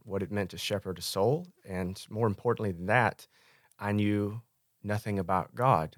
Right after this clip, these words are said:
I didn't know really who he was or what it meant to walk with him. So in those two years, uh, the Lord brought me to the end of myself, uh, and gave me the grace to look out and away from myself and to him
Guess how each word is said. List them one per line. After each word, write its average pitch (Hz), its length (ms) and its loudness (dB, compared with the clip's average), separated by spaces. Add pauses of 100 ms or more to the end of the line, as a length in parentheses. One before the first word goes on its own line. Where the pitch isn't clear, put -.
I - 20 -12
didn't 98 300 -6
know 95 360 0 (340)
really 120 340 6
who 107 140 0
he 95 160 -4
was 87 440 -4
or 95 80 -8
what 101 200 0
it - 120 -6
meant 92 300 -6
to - 120 -10
walk 113 380 -2
with 87 140 -10
him. - 320 -16 (140)
So 101 440 4 (120)
in 135 160 0
those 113 180 4
two - 180 -10
years, 92 540 -6 (640)
uh, 85 160 -10
the 104 100 -2
Lord 101 240 2
brought 98 220 2
me 117 140 0
to - 140 -10
the 92 140 -4
end 95 140 0
of - 120 -14
myself, 101 840 0 (400)
uh, - 140 -16 (100)
and 90 500 -8 (640)
gave 98 180 -2
me 104 120 2
the 92 100 -4
grace 90 380 -4
to - 120 -10
look 98 220 -2
out 95 220 0
and 95 100 -10
away 92 280 0
from 92 260 -6
myself 90 540 -4
and 92 200 -8
to 90 100 -10
him 92 420 -2